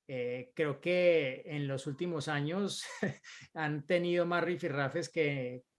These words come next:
en la época en la que todo estaba concertado entre Bernie Ecclestone y, y quien estuviera en el poder en la federación.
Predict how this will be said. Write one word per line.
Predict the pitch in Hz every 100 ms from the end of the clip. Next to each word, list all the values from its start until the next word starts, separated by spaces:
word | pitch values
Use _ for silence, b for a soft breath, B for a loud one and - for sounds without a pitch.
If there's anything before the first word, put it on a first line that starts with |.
| -
en | 151
la | 143 131
época | 135 175 165 165
en |
la | 147 139
que | 143
todo | - 175 175
estaba | 170 180 170 170
concertado | 175 151 139 123 156 143 143 160 165
entre | 156 139 139 131 123
Bernie | 123 147 151 165 160
Ecclestone | 160 175 - 196 185 156
y, | 135 123 - _
y | 156
quien | 147 139
estuviera | 135 147 127 131 156
en | 160
el | 139
poder | 135 131 139
en |
la | 147
federación. | 135 127 117 110 113